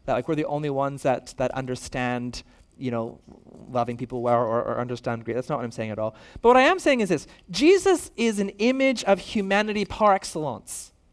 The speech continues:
right? He is and was the perfect human. And the big idea of the Bible is that God's remaking us to become more and more like Jesus, to be remade in Jesus' image. And so,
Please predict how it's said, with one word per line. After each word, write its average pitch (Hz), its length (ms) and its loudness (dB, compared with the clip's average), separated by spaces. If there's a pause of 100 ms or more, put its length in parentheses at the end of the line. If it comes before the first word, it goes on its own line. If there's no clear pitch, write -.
(140)
right? 233 180 4
He 247 420 4
is 170 240 2
and 165 220 -2
was 156 460 4
the 151 100 -10
perfect 208 440 -4
human. 165 260 -2 (240)
And 208 80 -8
the 208 60 4
big 254 160 -2
idea 269 200 6
of 240 40 -2
the 220 80 2
Bible 190 320 4
is 180 60 -2
that 175 120 0
God's 226 280 2
remaking 208 520 -4
us 160 380 -6 (220)
to 196 80 -6
become 185 320 0
more 180 140 2
and 170 100 -2
more 170 180 2
like 190 420 0
Jesus, - 560 -8
to 165 120 -6
be 175 120 0
remade 170 440 0
in 165 200 -6
Jesus' 151 380 -6
image. 180 320 -4
And 135 140 -10
so, 160 720 0